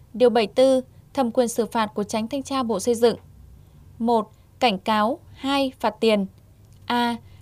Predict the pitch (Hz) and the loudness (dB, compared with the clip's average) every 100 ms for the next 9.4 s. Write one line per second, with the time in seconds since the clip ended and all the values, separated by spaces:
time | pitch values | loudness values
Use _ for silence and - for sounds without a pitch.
0 | - 233 247 294 302 302 285 247 202 214 | 0 0 2 0 -2 -4 -2 -2 0 0
1 | 208 214 208 233 294 294 226 - 262 254 | 0 -2 -2 -4 -6 -2 -4 -2 -6 -4
2 | 302 349 - 240 202 214 262 - 262 247 | -6 -6 -2 -2 0 -4 -6 -6 -4 -2
3 | 254 - 214 220 277 208 196 196 202 214 | -4 -4 -6 -2 -2 -2 -4 -4 -4 -4
4 | - - 233 240 214 - - - - 277 | -2 -2 2 2 0 -6 -20 -20 -4 0
5 | 233 208 370 - 269 262 269 233 208 208 | 0 -2 -8 -6 -6 -4 -4 -4 -4 -4
6 | - 247 233 220 - - - - 190 208 | -2 0 0 -2 -6 -20 -12 -2 0 0
7 | 220 294 277 - 208 214 233 220 196 226 | -4 -6 -4 -4 -4 -6 -6 -6 -6 -8
8 | 233 262 - - 262 233 254 226 262 330 | -2 -2 -2 -6 -6 -4 -4 -4 -4 -4
9 | 214 - 220 185 | -4 -4 -4 -4